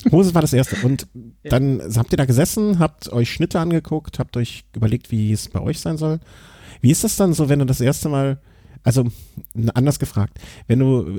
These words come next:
Speaker 2: ich kann, weil ich kann mir das wirklich nur schwer vorstellen, deswegen muss ich auch manchmal vielleicht so blöd fragen. Wenn
Speaker 1: Ja,
Speaker 2: ich mir,
Speaker 1: kann
Speaker 2: wenn ich so eine Hose zusammenschneide oder zusammennähe dann,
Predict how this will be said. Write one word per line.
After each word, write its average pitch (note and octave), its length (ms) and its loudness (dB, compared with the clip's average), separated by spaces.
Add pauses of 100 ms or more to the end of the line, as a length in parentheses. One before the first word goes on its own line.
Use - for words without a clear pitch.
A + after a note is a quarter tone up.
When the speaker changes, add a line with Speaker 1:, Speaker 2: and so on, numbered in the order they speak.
(120)
Speaker 2:
ich G2 180 -6
kann, A#2 180 2
weil B2+ 80 6
ich B2 60 2
kann D3+ 120 2
mir D#3 60 4
das A#2+ 160 0
wirklich D3 220 -2
nur D3 140 2
schwer C#3+ 200 0
vorstellen, C#3 360 0
deswegen A#2 240 0
muss C3+ 100 0
ich D3 80 -6
auch B2+ 60 -4
manchmal C3 240 -2
vielleicht B2 200 -2
so A2+ 60 -2
blöd G#2+ 240 -2
fragen. F#2+ 300 -4 (320)
Wenn C3+ 80 0
Speaker 1:
Ja, A#2+ 120 6
Speaker 2:
ich B2 60 -2
mir, C#3+ 140 2
Speaker 1:
kann D#3+ 100 -4
Speaker 2:
wenn C3+ 80 2
ich - 80 -2
so D#3+ 80 -2
eine C#3+ 100 4
Hose E3 220 0
zusammenschneide G2 880 2
oder G#2 240 0
zusammennähe A2+ 680 4
dann, D#2+ 240 -4